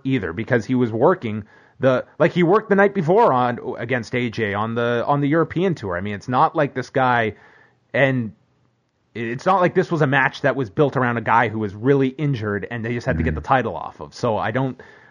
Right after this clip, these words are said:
Speaker 1: I don't believe that's an issue in all of this. I think this was purely
Speaker 2: Mm-hmm.
Speaker 1: a creative decision, and that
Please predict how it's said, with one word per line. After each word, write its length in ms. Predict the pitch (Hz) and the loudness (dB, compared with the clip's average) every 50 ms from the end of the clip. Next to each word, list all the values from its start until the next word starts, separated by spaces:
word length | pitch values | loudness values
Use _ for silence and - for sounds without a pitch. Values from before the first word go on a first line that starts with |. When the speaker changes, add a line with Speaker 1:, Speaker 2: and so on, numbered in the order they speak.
| _ | _
Speaker 1:
I 80 | - - | -4 -2
don't 160 | 123 135 127 | 0 0 0
believe 300 | - 135 135 135 127 107 | 2 4 4 4 4 4
that's 440 | 123 123 123 123 - - - - - - | 4 4 4 2 2 -2 -10 -18 -12 -8
an 100 | 123 110 | -6 -4
issue 300 | 135 143 - - 101 90 | -4 -4 -2 -4 -4 -4
in 80 | 90 | -4
all 180 | 85 76 69 78 | -6 -6 -8 -8
of 80 | 78 - | -10 -10
this. 180 | 87 80 - 101 | -10 -8 -6 -6
I 60 | 98 | -6
think 160 | 107 117 98 | -6 -6 -8
this 140 | 120 117 - | -8 -8 -8
was 160 | 113 104 - - _ _ - | -10 -10 -12 -14 _ _ -4
purely 320 | - - 139 131 131 131 127 | 2 4 6 6 6 6 4
Speaker 2:
Mm-hmm. 40 | 123 | 4
Speaker 1:
a 20 | |
creative 600 | 117 - - 123 110 107 120 120 117 120 110 101 - _ _ _ _ - | 2 -2 -4 -2 -2 0 0 0 0 -2 -4 -6 -12 _ _ _ _ -10
decision, 560 | - 110 - 147 147 147 113 98 78 76 - - - | -10 -2 2 4 4 4 2 0 -6 -8 -12 -8 -4
and 420 | 117 117 120 117 120 117 110 104 - - - - - - - - _ _ _ _ _ _ - | 0 0 2 2 2 0 -2 -4 -8 -12 -20 -20 -20 -20 -20 -20 _ _ _ _ _ _ -4
that 180 | 120 117 - | -4 -4 -4